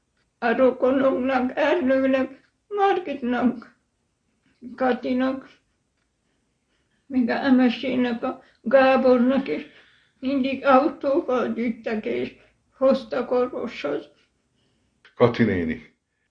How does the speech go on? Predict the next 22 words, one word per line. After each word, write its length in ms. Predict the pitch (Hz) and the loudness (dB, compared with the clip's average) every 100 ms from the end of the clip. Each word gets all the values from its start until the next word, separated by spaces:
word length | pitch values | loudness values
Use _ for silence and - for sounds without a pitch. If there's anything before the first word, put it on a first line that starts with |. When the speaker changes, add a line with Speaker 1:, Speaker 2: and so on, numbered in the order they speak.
| _ | _
Speaker 2:
én 220 | - 120 | -4 -2
köszönöm 420 | 120 135 120 104 98 | 4 4 4 -4 -4
szépen 420 | - 107 - 95 | -4 -4 -6 -6
ezt 240 | 92 - | -6 -8
a 40 | 98 | -8
csodálatos 920 | - 98 92 92 - 104 - - - 98 | -4 0 0 0 -2 -4 -4 -6 -14 -6
beszélgetést. 1160 | 101 101 - 101 92 92 95 98 92 - - _ _ _ - _ _ | -4 -4 -4 -4 0 0 0 -4 -4 -8 -14 _ _ _ -20 _ _
Nagyon 300 | 101 98 95 | -4 -2 -2
sok 340 | - 104 - | -2 -4 -6
mindent 520 | 98 95 98 107 - - _ - - _ - | -8 -4 -2 -2 -4 -12 _ -20 -20 _ 2
tanultam 640 | 110 104 104 104 107 101 | 4 6 4 2 -2 2
belőle, 640 | 98 95 101 98 95 101 98 | 2 2 2 0 2 2 2
és 280 | 92 - - | 0 -2 -2
remélem, 440 | 101 101 95 92 | -2 0 2 0
hogy 120 | 95 95 | 0 0
nagyon 220 | 98 90 | 0 0
sok 260 | - 85 | -2 -6
mindent 460 | 95 90 92 92 - - - _ - | -6 -4 -2 -4 -8 -20 -20 _ 4
tanulhatunk 840 | 107 107 107 95 101 - 101 95 | 6 8 6 4 -2 -4 -6 -6
is 200 | 101 87 | -6 -4
belőle. 760 | 98 95 92 92 90 90 85 - _ - - _ - | 0 2 2 2 2 0 -2 -10 _ -20 -20 _ 4
Ha 480 | 110 107 92 78 | 8 8 6 -2